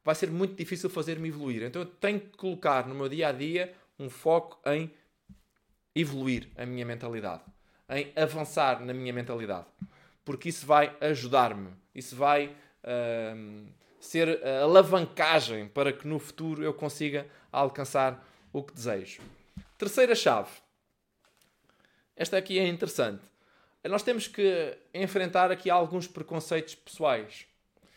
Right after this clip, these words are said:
E se tivéssemos que, ahm, definir uma palavra para esta frase, ok, o que é que é isto dos preconceitos pessoais? Eu colocaria nesta,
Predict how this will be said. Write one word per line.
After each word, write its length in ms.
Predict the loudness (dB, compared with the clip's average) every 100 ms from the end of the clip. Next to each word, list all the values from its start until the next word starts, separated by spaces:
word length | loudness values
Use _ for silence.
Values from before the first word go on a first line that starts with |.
| _ _ _ _
E 600 | -2 2 2 0 -2 -8 -10
se 100 | -4
tivéssemos 500 | 2 2 2 -8 -6
que, 520 | -2 0 -2 -4 -10 -18 _ _ _ _ _
ahm, 720 | -10 -8 -8 -10 -12 -14 -14 -18 -20 -20 -20 _ -20 _ _ _ _ _ _ _ -16
definir 500 | -14 -12 -4 -2 0
uma 160 | 0
palavra 760 | 2 2 4 4 2 -4 -4 -12 _
para 160 | -2 0
esta 240 | 0 -2
frase, 540 | -2 0 0 0 -8 -16 -20 _ _ _ _ _ _ _ -10
ok, 200 | -4 -2
o 60 | -4
que 80 |
é 20 | -4
que 100 | -2
é 40 |
isto 220 | -2 -6
dos 120 | -14
preconceitos 500 | -18 -12 -8 -8 -8
pessoais? 480 | -8 -4 -2 -4 -10 -6
Eu 140 | -4
colocaria 520 | -4 -8 -6 -4 -2 -2
nesta, 360 | -4 -6 -10